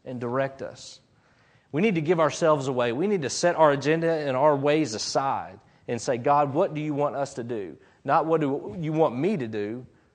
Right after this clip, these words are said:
What's best for me?" but what's, "God, what's best for you?" And as we do that, we need to love each other, because we can't let that hatred or jealousy or envy rule the day.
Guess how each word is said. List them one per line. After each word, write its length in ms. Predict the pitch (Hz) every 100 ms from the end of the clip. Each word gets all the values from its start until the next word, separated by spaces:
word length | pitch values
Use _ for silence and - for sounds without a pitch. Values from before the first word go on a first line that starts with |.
| _ _ _
What's 200 | 147 156
best 260 | 160 170 -
for 100 | 147
me?" 260 | 147 180 151
but 140 | 120
what's, 240 | 135 151 175 185
"God, 300 | 170 180 147
what's 180 | 202 -
best 240 | 180 165
for 120 | -
you?" 440 | 110 131 139 104 92 - _ _ _ _ _ _ _ _ _ _ _ -
And 140 | 135
as 140 | 170 156
we 120 | 180
do 220 | 160 202
that, 260 | 185 156 143
we 140 | 185
need 220 | 214 160
to 80 | 127
love 360 | 117 151 156 123
each 220 | 104 -
other, 320 | 110 104 104
because 340 | 107 107 120
we 140 | 117 175
can't 340 | - 180 139
let 200 | 151 147
that 180 | 131 113
hatred 420 | 156 156 156 123
or 120 | 107
jealousy 520 | 104 131 147 135 135 113
or 120 | 98
envy 420 | 139 139 104 - _ _ _ _ _ _ _ _ _ _ _ _ _ _ _ _ 127
rule 320 | 135 147 123
the 100 | 113
day. 420 | 113 104 64